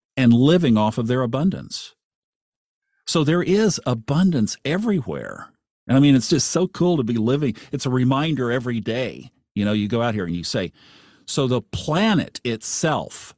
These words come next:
the physical planet Earth itself oozes abundance when it's in its natural state. It's us that mess it up. We take the abundance away from the earth.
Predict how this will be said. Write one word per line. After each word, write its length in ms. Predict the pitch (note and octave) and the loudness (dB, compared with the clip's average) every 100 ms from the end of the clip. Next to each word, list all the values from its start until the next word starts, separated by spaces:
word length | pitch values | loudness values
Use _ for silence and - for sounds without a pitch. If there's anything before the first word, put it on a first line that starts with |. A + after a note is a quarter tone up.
| _ | _
the 120 | A#2+ | -6
physical 800 | G#2+ - E3+ D#3+ E3+ - D3 C3+ - | -6 -4 -2 0 -2 -2 -4 -4 -8
planet 480 | - B2+ B2 A#2+ - - | -4 -2 0 -2 -6 -6
Earth 360 | A#2+ A#2 A2 - | -4 -4 -6 -8
itself 800 | A2+ - - F#3 F#3 G3+ - - - | -10 -8 -8 -6 -4 -4 -6 -12 0
oozes 520 | C#3+ C3+ A2+ G2+ F2 - G2+ | 4 4 4 0 -2 -4 -4
abundance 680 | G2 A2 B2+ F2 A#1+ - - _ _ | -2 0 0 0 -4 -8 -12 _ _
when 440 | D#3+ F3+ D3+ A#2 A#2 | -2 0 2 2 0
it's 180 | G#2+ - | -2 -2
in 80 | A#2 | -2
its 160 | - | 0
natural 380 | G#2+ E2 - E2+ | -2 -2 -6 -10
state. 480 | - E3 F3+ - - _ _ _ _ _ _ _ _ _ - | -6 -4 -6 -10 -20 _ _ _ _ _ _ _ _ _ -8
It's 200 | - - | -8 -4
us 600 | B2+ G3 B1 - - - - _ _ _ _ | -2 -2 -2 -4 -4 -4 -8 _ _ _ _
that 100 | - | 0
mess 260 | F#2 A2+ - | 4 4 4
it 100 | F2+ | 2
up. 380 | E3 - - - _ _ _ _ _ _ | 0 -2 -8 -16 _ _ _ _ _ _
We 300 | - C3+ G#3+ | 2 6 6
take 280 | G#3+ D3+ A#2 | 6 2 2
the 120 | A#2+ | 2
abundance 520 | G#2+ F#2+ A2+ A2 G2 G2+ | 2 2 2 2 2 -2
away 280 | G#2+ E3 | -2 -2
from 220 | D3+ A2+ G#2 | -2 -2 0
the 140 | A#2 | 0
earth. 520 | F#3 - - - - | -2 -6 -12 -20 -20